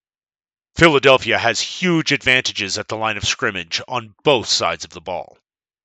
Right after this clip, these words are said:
We will likely see a very high volume of pass attempts in this game due to how both defenses funnel their opponents. How Philadelphia will try to win.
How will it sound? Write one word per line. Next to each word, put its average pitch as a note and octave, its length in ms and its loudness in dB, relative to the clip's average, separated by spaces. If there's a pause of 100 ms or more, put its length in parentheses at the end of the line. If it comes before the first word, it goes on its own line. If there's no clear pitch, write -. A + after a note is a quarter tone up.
(600)
We E3+ 100 2
will F3 160 6
likely E3+ 320 6
see C3+ 280 0
a D3 80 2
very D3+ 280 2
high D3 380 2
volume C3+ 400 2
of A#2 100 -8
pass C3+ 340 -2
attempts G2+ 340 -8
in F2+ 80 -16
this F2 180 -6
game F2 420 -8
due C#3 200 -2
to - 140 -2
how C3+ 180 2
both D#3+ 360 -2
defenses G#2 640 -6
funnel F#2+ 460 -6
their F#2+ 240 -6
opponents. - 680 -8 (1040)
How F3 280 -2
Philadelphia A#2 800 -4
will F2 160 -12
try F#2 260 -4
to F2 80 -8
win. E2 320 -14